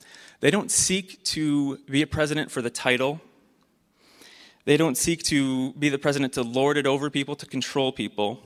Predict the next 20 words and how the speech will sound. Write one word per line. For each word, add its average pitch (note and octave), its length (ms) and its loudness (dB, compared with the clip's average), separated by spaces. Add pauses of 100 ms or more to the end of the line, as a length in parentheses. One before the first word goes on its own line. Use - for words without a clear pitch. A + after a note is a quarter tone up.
(1300)
They C3 80 4
want D#3+ 140 4
to G#3+ 40 4
be G3+ 80 0
the F3+ 100 -2
president D3 640 0 (800)
because C#3 240 -2
they B2 140 0
love C#3 180 0
their C3+ 100 -2
country C3 480 -4 (1300)
and A2 140 -4
they A2 80 2
love B2 440 2
the B2 140 -10
people. - 380 -8 (2500)
So D3 120 4
that's C#3 200 2
my C#3 140 2
heart, B2+ 260 0